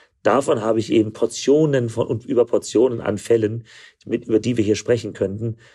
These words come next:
Und die sind, wenn man sie an sich ranlässt, alle sehr, sehr bewegend. Das kann man einfach nur so sagen. Und auch nach langer Zeit. Sie haben vorhin gesagt, Herr Lukas, viele Fälle vergessen Sie nicht. Das ist so. Mandanten, ver-, ich halte den Kontakt in der Regel nicht.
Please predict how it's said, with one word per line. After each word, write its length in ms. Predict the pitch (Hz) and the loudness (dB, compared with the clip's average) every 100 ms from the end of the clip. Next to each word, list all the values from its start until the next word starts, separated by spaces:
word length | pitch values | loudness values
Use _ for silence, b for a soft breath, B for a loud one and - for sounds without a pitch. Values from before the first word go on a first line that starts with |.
| b _ | b _
Und 160 | - 101 | -8 -4
die 60 | |
sind, 260 | 110 120 143 | 0 2 2
wenn 80 | 139 | 0
man 100 | 113 | 2
sie 80 | - | 0
an 80 | |
sich 120 | 90 92 | 0 -2
ranlässt, 400 | 98 107 101 - | -2 -2 -4 -4
alle 160 | 92 | -4
sehr, 220 | 85 95 | -2 0
sehr 140 | 95 98 | 0 0
bewegend. 480 | 95 87 80 87 - | -2 -4 -6 -10 -12
Das 120 | - | -10
kann 160 | - | -6
man 100 | 101 | -6
einfach 220 | - - 95 | -6 -6 -6
nur 120 | 95 | -4
so 100 | 110 | -4
sagen. 420 | 95 78 78 80 b b | -6 -10 -14 -18 b b
Und 220 | - - - | -14 -8 0
auch 160 | 98 | 0
nach 160 | 117 101 | 0 0
langer 260 | 98 107 | 0 0
Zeit. 320 | 107 - 85 - | -2 -2 -4 -4
Sie 100 | - | -10
haben 120 | 95 | -6
vorhin 160 | 104 | -4
gesagt, 220 | 95 95 98 | 0 0 0
Herr 60 | |
Lukas, 360 | 98 107 107 - B B | -2 0 0 -2 B B
viele 260 | - 127 113 | -8 0 0
Fälle 240 | - 101 | 2 2
vergessen 400 | 98 92 107 - | 2 2 2 0
Sie 140 | 117 123 | -4 -2
nicht. 280 | 127 - b b b | -2 -6 b b b
Das 160 | - - | -8 -4
ist 220 | - - | -4 -2
so. 280 | - 80 - _ _ _ | -4 -4 -12 _ _ _
Mandanten, 800 | 104 92 92 107 151 156 156 156 _ _ | -6 -2 0 0 -2 -8 -10 -14 _ _
ver-, 200 | _ - - | _ -8 -6
ich 260 | - - - | -10 -10 -8
halte 260 | - 110 | -2 0
den 120 | 110 98 | 0 -4
Kontakt 360 | 104 139 147 | -4 -6 -8
in 80 | 98 | -6
der 100 | 87 | -4
Regel 240 | 85 82 | -2 -4
nicht. 360 | 82 101 - _ | -6 -8 -12 _